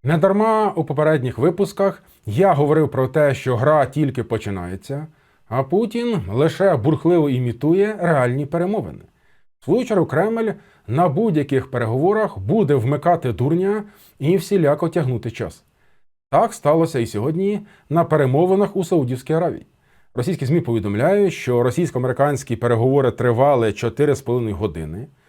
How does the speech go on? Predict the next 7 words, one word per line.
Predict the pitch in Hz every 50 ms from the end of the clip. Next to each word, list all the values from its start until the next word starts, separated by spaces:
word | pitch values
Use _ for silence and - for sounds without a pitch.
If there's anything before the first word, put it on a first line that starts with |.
| _ _ _ _ _ _ _ _ _ _ -
І | 135 139 143 143 139
як | 117 165 175 151 -
ви | 151 156
думаєте, | 135 143 147 135 131 131 131 143
чим | 131 - 147 139 120
вони | 120 123 127
закінчились? | 113 135 131 131 110 76 - - - - - _ _